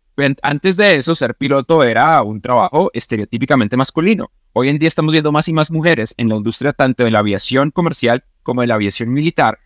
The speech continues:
simplemente porque empezamos a pensar en hacer sillas para mujeres. Y este es un problema típico de los datos de los promedios. Y no hay una solución sencilla. Yo, cuando empecé a levantar capital para,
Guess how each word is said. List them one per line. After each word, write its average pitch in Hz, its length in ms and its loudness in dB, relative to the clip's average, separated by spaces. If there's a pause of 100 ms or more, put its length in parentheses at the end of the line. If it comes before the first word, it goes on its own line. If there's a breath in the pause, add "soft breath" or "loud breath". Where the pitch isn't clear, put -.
(100)
simplemente 220 720 2
porque 208 180 -6
empezamos 143 380 -2
a 170 60 0
pensar 151 420 0
en 127 100 -2
hacer 120 180 -2
sillas 135 280 -2
para 139 180 0
mujeres. - 480 -6 (400)
Y 143 80 0
este 156 160 -2
es 165 60 -2
un 185 80 2
problema 180 400 0
típico 185 420 0
de 170 60 6
los 117 180 0
datos 123 400 0
de 147 60 0
los 135 120 -2
promedios. 104 600 -2 (260)
Y 123 140 0
no 120 200 0
hay 131 100 2
una 180 140 2
solución 170 440 -2
sencilla. 170 500 -2 (480)
Yo, 156 580 2 (360)
cuando 117 680 -2
empecé 120 360 -4
a - 20 0
levantar 160 380 2
capital 120 420 0
para, 123 640 2